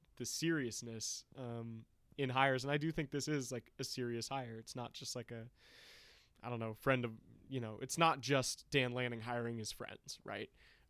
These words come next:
Again, Dillingham brings, like, legit skills to the table. Um, so we'll see what he can do when,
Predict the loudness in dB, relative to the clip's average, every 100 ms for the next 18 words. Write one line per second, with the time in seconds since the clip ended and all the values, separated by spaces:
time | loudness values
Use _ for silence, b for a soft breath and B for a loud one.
0 | -2 0 0 -4 -4 0 2 2 0 0
1 | 0 0 -2 -4 -6 -4 -4 -2 -2 -2
2 | -4 _ _ _ _ -6 -4 0 0 0
3 | -2 -6 -6 -4 -6 -6 -6 -8 -16 -20
4 | -16 -16 -12 -2 0 2 6 6 6 6
5 | 6 6 2 -2 -4